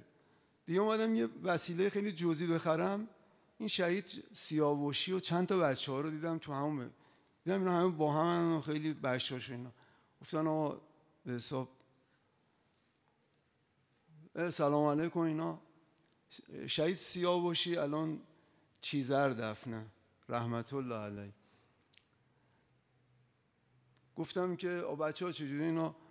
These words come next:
گفت: «ما داریم می‌ریم پاسپورت دادم دادیم قرارگاه امام حسین، کارا تموم و اینا، همین آخر هفته.» من تو جریان بودم، یه اعزام زیادی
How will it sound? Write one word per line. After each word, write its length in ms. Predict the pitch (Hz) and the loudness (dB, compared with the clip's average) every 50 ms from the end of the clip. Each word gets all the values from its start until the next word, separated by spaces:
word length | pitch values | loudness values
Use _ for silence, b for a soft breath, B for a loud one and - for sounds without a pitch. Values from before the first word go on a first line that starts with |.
| B _ | B _
گفت: 140 | - 160 165 | 2 2 4
«ما 160 | 175 175 180 | 4 4 2
داریم 220 | 175 165 156 170 180 | 2 2 2 2 2
می‌ریم 240 | 180 180 180 180 165 | 2 2 2 0 0
پاسپورت 460 | - 147 135 - - 143 135 131 127 | 0 -2 -2 -2 -2 -4 -4 -2 -2
دادم 260 | 139 147 160 165 170 | -2 -4 -2 -4 -4
دادیم 180 | 156 147 156 160 | -4 -6 -6 -6
قرارگاه 400 | 147 139 131 127 123 131 143 156 | -6 -6 -4 -4 -4 -4 -6 -4
امام 300 | 147 139 127 127 127 123 | -4 -4 -4 -4 -4 -6
حسین، 300 | 117 - - 147 147 139 | -6 -6 -6 -6 -6 -6
کارا 260 | 131 127 123 127 139 | -6 -6 -4 -4 -6
تموم 440 | 135 139 131 131 135 143 156 160 160 | -6 -6 -4 -4 -2 -2 -2 0 0
و 40 | |
اینا، 260 | 160 151 147 151 147 143 | 0 0 0 -2 -2 -2
همین 140 | 143 156 | -2 -2
آخر 500 | 143 135 131 117 - 135 135 135 127 120 | -2 -2 -4 -4 -4 -4 -4 -2 -2 -2
هفته.» 280 | 113 - - - 107 98 B B B B B _ | -4 -4 -8 -10 -12 -12 B B B B B _
من 140 | 160 190 202 | -4 -2 -2
تو 100 | - 190 | -2 -2
جریان 520 | 156 170 165 156 151 165 165 175 165 147 | 0 2 2 4 4 4 4 4 2 2
بودم، 280 | 127 120 117 117 117 127 | 0 -2 -2 -2 -2 0
یه 120 | 147 180 | 2 2
اعزام 520 | 185 180 165 151 135 147 156 175 180 180 175 - - 107 | 2 2 0 0 0 0 0 0 0 -2 -2 -4 -8 -10
زیادی 840 | 135 120 113 127 131 135 135 156 170 165 165 175 180 175 170 165 160 | -10 -8 -6 -2 0 0 0 0 0 -2 -4 -6 -4 -4 -4 -4 -6